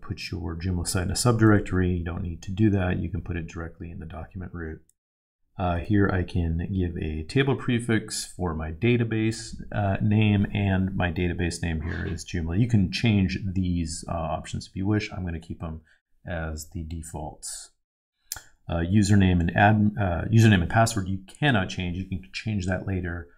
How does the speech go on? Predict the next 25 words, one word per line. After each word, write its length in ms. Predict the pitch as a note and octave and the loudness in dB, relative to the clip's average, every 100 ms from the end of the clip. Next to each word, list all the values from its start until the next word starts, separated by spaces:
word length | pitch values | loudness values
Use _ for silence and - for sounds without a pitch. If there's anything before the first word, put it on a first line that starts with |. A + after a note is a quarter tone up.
| _ _ - | _ _ -8
within 1040 | G2 F#2 - - - G2 F#2 F2 F2 E2+ - - | -4 -4 -6 -8 -2 0 0 -2 -4 -6 -12 -14
Joomla 1080 | F#2 E2+ F2 F2+ E2 D#2+ D2+ D#2 D#2+ - - | -12 -6 -2 0 0 -2 -2 -4 -6 -8 -10
once 280 | D#2+ D#2+ F#2 | -10 -10 -10
you've 160 | - | -10
installed 420 | D#2 - E2 D2+ | -8 -8 -6 -8
it. 120 | E2 - | -6 -4
So 100 | E2 | -2
we 100 | D#2+ | -2
have 100 | D#2 | -2
admin 460 | E2 E2 E2 E2 | -2 -2 -2 -4
and 160 | F2 E2 | -6 -8
admin 380 | E2 E2 E2 E2+ | -10 -12 -12 -12
as 140 | - | -12
the 60 | F2+ | -10
username 380 | F2 F2 D#2+ | -8 -6 -6
and 100 | D#2+ | -6
password. 440 | D#2+ F2+ F2 F2+ E2 | -6 -6 -6 -8 -8
You 80 | F2+ | -4
most 680 | G2+ F#2+ F2 - - - | -4 -4 -6 -10 -12 -8
likely 320 | F2 D#2+ - | -8 -6 -4
wanna 200 | E2 E2 | -2 0
change 380 | D#2+ - D#2+ - | -2 -4 -6 -6
that. 200 | F2 D#2 | -6 -6
Those 220 | - - - | -4 -4 -4
are 180 | D#2 | -6